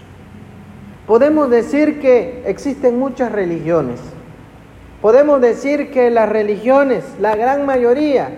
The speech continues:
tienen cosas muy buenas. Me llama la atención que existe un libro,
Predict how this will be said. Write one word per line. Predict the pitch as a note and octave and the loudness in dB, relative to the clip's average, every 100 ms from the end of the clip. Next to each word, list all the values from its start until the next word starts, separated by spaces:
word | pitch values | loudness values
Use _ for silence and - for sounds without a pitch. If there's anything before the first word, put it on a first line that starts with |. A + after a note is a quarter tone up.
| - - - - - - - | -16 -20 -20 -20 -20 -20 -4
tienen | G#3 A#3+ A#3 G#3 - | 2 2 2 -2 -6
cosas | - B3 A#3+ A#3 | 0 0 0 -4
muy | G#3+ C4+ | -4 -2
buenas. | A#3+ A3 D3+ A#2+ - - - - - - - - - - - - | 2 0 0 -6 -10 -16 -20 -20 -20 -20 -20 -20 -20 -20 -20 -12
Me | F3+ | -2
llama | G3+ B3 B3+ | 0 4 4
la | |
atención | A3+ G#3+ G3+ G3+ B3+ B3 | 2 0 -2 0 0 2
que | A3+ | -2
existe | A#3 A#3+ A#3 B3 | -2 -8 -4 -2
un | A#3+ | 0
libro, | B3+ A#3+ E3+ D3 | 2 2 2 0